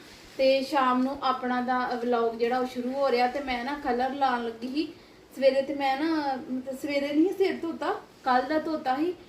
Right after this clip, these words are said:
ਤੇ ਮੈਂ ਕਿਹਾ ਹੁਣ ਨਾ ਮੈਂ ਕਲਰ ਲਾ ਲਾਂ, ਥੋੜ੍ਹਾ ਜਿਹਾ ਉਹਦੇ ਵਾਲ ਗਲ-, ਗ੍ਰੇ ਜਿਹੇ ਹੋਏ ਆ ਤੇ ਚੰਗੇ ਨਹੀਂ ਲੱਗਣ ਡੇ। ਤੇ ਮੈਂ ਕਿਹਾ ਅੱਜ ਲਾ ਲੈਂਦੇ ਆ।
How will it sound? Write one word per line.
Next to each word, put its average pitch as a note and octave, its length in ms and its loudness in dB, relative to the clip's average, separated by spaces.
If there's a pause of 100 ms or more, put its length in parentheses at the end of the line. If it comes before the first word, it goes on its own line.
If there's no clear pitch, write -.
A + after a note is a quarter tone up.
(260)
ਤੇ C4+ 360 6
ਮੈਂ C4 220 0
ਕਿਹਾ D4 180 -4
ਹੁਣ D4 240 0
ਨਾ C#4+ 80 -4
ਮੈਂ D4 140 -2
ਕਲਰ C4 340 0
ਲਾ C4 180 4
ਲਾਂ, A#3 140 2
ਥੋੜ੍ਹਾ C4 260 -2
ਜਿਹਾ D4 120 2
ਉਹਦੇ D4+ 100 2
ਵਾਲ C#4+ 280 2
ਗਲ-, B3+ 440 -4
ਗ੍ਰੇ C4 320 4
ਜਿਹੇ D4+ 200 0
ਹੋਏ C#4 200 0
ਆ D4 120 -2 (440)
ਤੇ D4 60 -4
ਚੰਗੇ D4 380 0
ਨਹੀਂ D4+ 140 4
ਲੱਗਣ A#3+ 340 0
ਡੇ। B3 120 4
ਤੇ C4+ 100 -2
ਮੈਂ C4 160 -4
ਕਿਹਾ C#4 220 0
ਅੱਜ C4 140 -2
ਲਾ B3 220 0
ਲੈਂਦੇ A#3 320 -2
ਆ। D4+ 80 0